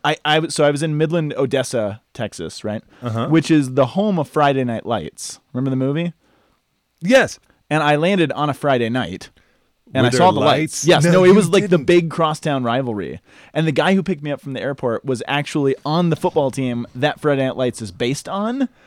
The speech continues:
Speaker 1: And he was actually in the movie as an extra. Like, there's a couple shots of the games, and he's actually playing in them.
Speaker 2: Dude,
Speaker 1: Which
Speaker 2: you
Speaker 1: is awesome. That was just cool. So on Friday night, in a pickup truck with Ben, who was in Friday Night Lights, in Odessa, Texas.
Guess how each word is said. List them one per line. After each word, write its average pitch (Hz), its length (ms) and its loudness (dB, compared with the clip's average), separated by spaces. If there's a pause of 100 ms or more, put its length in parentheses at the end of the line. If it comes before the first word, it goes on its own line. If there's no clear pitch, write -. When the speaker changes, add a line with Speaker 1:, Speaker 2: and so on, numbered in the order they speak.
(340)
Speaker 1:
And 269 200 2
he 226 100 8
was 202 120 -2
actually 185 300 0
in 190 240 4
the 170 60 2
movie 165 340 4
as 117 100 0
an 131 60 0
extra. - 420 -6
Like, 135 180 -2
there's 147 140 -2
a 143 60 -4
couple 156 220 -2
shots 139 360 -2
of 120 160 -4
the 120 60 -4
games, 123 480 -6
and 135 120 -8
he's 127 180 -8
actually 117 260 -4
playing 90 280 -8
in 55 100 -14
them. - 160 -18 (200)
Speaker 2:
Dude, 131 320 -6
Speaker 1:
Which - 140 4
Speaker 2:
you 196 60 4
Speaker 1:
is 151 100 2 (140)
awesome. 98 520 -6
That 151 100 4
was 165 120 2
just 143 180 -6
cool. 95 220 -6
So 135 120 -4
on 143 140 -2
Friday 160 340 2
night, 123 380 -2
in 156 80 -6
a 156 60 -4
pickup 147 340 -4
truck 107 320 -6
with 107 160 -8
Ben, 107 420 -2 (260)
who 165 100 2
was 160 120 6
in 175 140 2
Friday 131 260 2
Night 110 140 -6
Lights, 95 520 -8 (340)
in 175 140 4
Odessa, 123 340 0
Texas. 69 540 -12